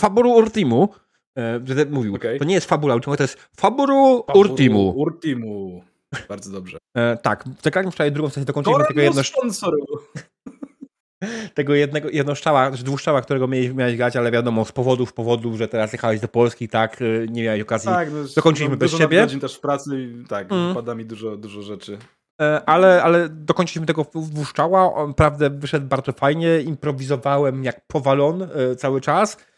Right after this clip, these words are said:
Speaker 1: e, przez co zmienia się mój trochę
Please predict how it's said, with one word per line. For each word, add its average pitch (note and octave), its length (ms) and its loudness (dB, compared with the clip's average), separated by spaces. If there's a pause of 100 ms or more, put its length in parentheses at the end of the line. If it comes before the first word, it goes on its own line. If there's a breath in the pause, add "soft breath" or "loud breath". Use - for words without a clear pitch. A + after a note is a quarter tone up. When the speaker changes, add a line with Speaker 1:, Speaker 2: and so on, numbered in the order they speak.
(200 soft breath)
Speaker 1:
e, C3+ 420 2
przez C#3+ 320 -2
co D3 200 4
zmienia C#3+ 360 -6
się C#3+ 140 -8
mój C#3 220 -2
trochę C3+ 640 0